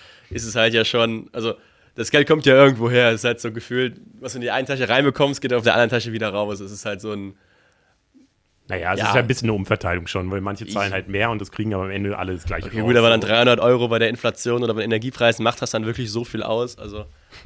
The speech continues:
Speaker 1: das muss man auch, ich glaube, es kommt da wirklich auf den Einzelfall ran, aber eigentlich würde ich sagen, ähm,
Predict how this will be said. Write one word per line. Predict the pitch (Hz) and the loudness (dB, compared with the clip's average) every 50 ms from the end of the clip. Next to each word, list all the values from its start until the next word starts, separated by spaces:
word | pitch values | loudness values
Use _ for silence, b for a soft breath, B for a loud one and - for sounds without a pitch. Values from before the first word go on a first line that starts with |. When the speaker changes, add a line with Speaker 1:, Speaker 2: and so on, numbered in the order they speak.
| 120 - | -20 -18
Speaker 1:
das | - 107 - - | -20 -20 -20 -18
muss | - 123 120 - - | -16 -14 -14 -8 -4
man | 135 120 113 | -2 0 0
auch, | 98 104 123 120 - - | 2 2 0 0 -2 -8
ich | - - | -12 -4
glaube, | - 131 131 151 139 | 0 0 2 2 0
es | 123 | -2
kommt | - 147 143 | -2 2 2
da | 135 110 | 2 4
wirklich | 104 127 123 113 123 | 4 2 2 2 0
auf | 113 | 0
den | 120 117 | 0 -2
Einzelfall | 76 87 107 107 - 107 - - 101 101 | -2 -2 -2 -2 -4 -6 -6 -8 -10 -10
ran, | 101 104 101 101 | -10 -10 -10 -10
aber | 101 98 104 - | -8 -6 -4 0
eigentlich | 87 113 113 117 113 110 104 | 2 2 2 2 0 -2 -4
würde | 110 104 | -6 -10
ich | 101 - | -10 -4
sagen, | - 107 107 104 101 107 104 b b b b b b b b b b b b b _ _ | -2 0 0 0 0 -4 -8 b b b b b b b b b b b b b _ _
ähm, | - 117 110 107 104 104 101 98 98 98 101 104 | -2 0 2 2 2 0 -2 -4 -8 -8 -10 -14